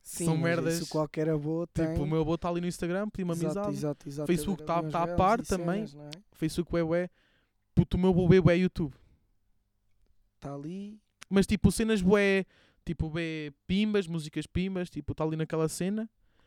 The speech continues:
Speaker 1: Exato, tá ali na cena, não é?
Speaker 2: Depois, tipo, tá a par das
Speaker 1: Tá
Speaker 2: notícias.
Speaker 1: ali, pá, entendo,
Speaker 2: Uma
Speaker 1: entendo
Speaker 2: vez
Speaker 1: isso.
Speaker 2: cheguei lá, uma vez
Speaker 1: Entendo
Speaker 2: cheguei lá,
Speaker 1: isso.
Speaker 2: tipo, tava ele no YouTube a ver o Gosha. Mas eu
Speaker 1: Bom.
Speaker 2: gozava, tipo, "Oh, este burro não sabe, não sabe o que diz, não sei o quê." Pronto, o gajo tem cenas de Bluetooth,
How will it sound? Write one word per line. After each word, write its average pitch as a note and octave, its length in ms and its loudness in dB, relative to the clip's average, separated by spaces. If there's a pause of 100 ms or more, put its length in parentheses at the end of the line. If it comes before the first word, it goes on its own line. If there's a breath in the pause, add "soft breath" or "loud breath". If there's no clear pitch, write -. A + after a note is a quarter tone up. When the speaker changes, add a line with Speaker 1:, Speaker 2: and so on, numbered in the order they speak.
Speaker 1:
Exato, C#3+ 440 -6
tá C#3+ 200 -6
ali D3 180 -8
na D3+ 120 -4
cena, C3+ 380 -12
não C3+ 120 -12
é? B2 100 -12 (300)
Speaker 2:
Depois, A3+ 380 6
tipo, - 280 -4
tá G#3 100 -4
a G3+ 40 -2
par G3+ 160 4
das G3+ 100 4
Speaker 1:
Tá F3+ 60 0
Speaker 2:
notícias. F3 500 2
Speaker 1:
ali, D3+ 220 -4
pá, D4+ 260 0
entendo, G3 380 -6
Speaker 2:
Uma E3+ 80 -10
Speaker 1:
entendo G3+ 220 4
Speaker 2:
vez A3 140 2
Speaker 1:
isso. E3 100 -4
Speaker 2:
cheguei G#3 140 2
lá, F#3 280 0 (220)
uma F#3+ 140 -2
vez F#3 140 0
Speaker 1:
Entendo D3 100 -6
Speaker 2:
cheguei G3 60 0
lá, F#3 120 -2
Speaker 1:
isso. G3+ 60 -4
Speaker 2:
tipo, - 160 -10
tava G3+ 160 -2
ele G3 80 0
no G3+ 60 0
YouTube G#3+ 220 -2
a - 20 2
ver G#3+ 140 0
o - 20 0
Gosha. E3+ 400 -4 (880)
Mas F#3 80 4
eu A#3 60 6
Speaker 1:
Bom. A#3 80 4
Speaker 2:
gozava, G#3 160 4
tipo, - 240 -4
"Oh, G#3+ 140 0
este A3 280 2
burro A3 240 -4
não G#3+ 140 -4
sabe, G3+ 320 2
não G3+ 100 2
sabe G#3 220 4
o F#3+ 40 -4
que - 120 -12
diz, E3+ 200 0
não F3 100 -4
sei F3+ 160 -8
o - 20 -20
quê." D3 240 -6 (1000)
Pronto, F3+ 220 -2
o F3+ 40 -10
gajo G3+ 200 6
tem G3+ 80 -2
cenas G3+ 260 0
de D3 60 -8
Bluetooth, F#3+ 560 2